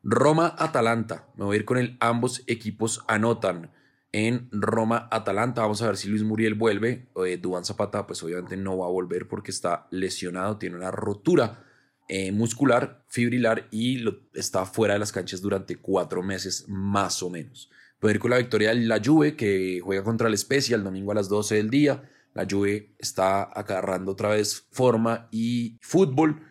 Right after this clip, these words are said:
Juventus paga uno veintitrés, el Spezia paga trece y el empate paga cinco setenta y cinco.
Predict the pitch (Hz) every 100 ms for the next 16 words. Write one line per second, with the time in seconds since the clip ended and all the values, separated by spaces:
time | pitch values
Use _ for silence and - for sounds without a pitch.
0 | _ _ _ - 107 101 101 - 110 110
1 | 117 113 123 156 160 - 104 98 98 101
2 | 101 113 117 135 127 127 98 95 - 110
3 | 107 110 120 110 117 131 131 139 139 131
4 | 135